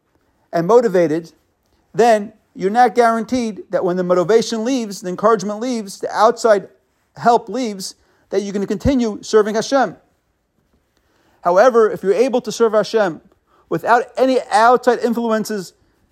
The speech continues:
pushing you and encouraging you, and you're still serving Hashem,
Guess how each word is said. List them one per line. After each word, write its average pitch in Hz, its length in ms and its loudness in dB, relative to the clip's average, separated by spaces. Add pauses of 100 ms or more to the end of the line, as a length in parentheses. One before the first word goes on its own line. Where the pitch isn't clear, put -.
(500)
pushing 226 340 2
you 202 100 -2
and 196 80 -2
encouraging 202 480 2
you, 147 320 -2 (180)
and 180 120 -6
you're 170 80 -4
still - 180 -2
serving 254 300 0
Hashem, 160 520 0